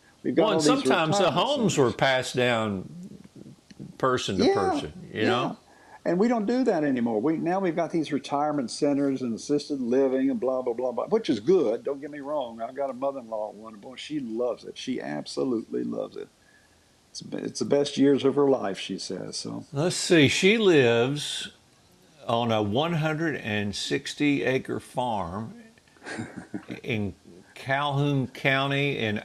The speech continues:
Speaker 2: Iowa.
Speaker 1: Wow. Well, that's out there.
Speaker 2: Yeah.
Speaker 1: Yeah.
Speaker 2: Wow.
Speaker 1: Not a lot happens in Calhoun County, Iowa.
Speaker 2: <laughs> No, probably not.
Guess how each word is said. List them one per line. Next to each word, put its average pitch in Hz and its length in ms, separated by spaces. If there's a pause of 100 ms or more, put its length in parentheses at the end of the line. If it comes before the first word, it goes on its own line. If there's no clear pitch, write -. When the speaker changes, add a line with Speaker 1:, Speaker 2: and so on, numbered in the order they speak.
Speaker 2:
Iowa. 92 640 (540)
Speaker 1:
Wow. 53 600 (200)
Well, 110 160
that's - 240
out 110 260
there. 92 280 (800)
Speaker 2:
Yeah. 104 320 (540)
Speaker 1:
Yeah. 113 160 (340)
Speaker 2:
Wow. 90 520 (260)
Speaker 1:
Not 123 160
a 131 60
lot 147 220
happens 156 440
in 98 100
Calhoun 120 500
County, 127 420
Iowa. 123 500
Speaker 2:
<laughs> 202 580
No, 180 340
probably 165 500
not. 143 460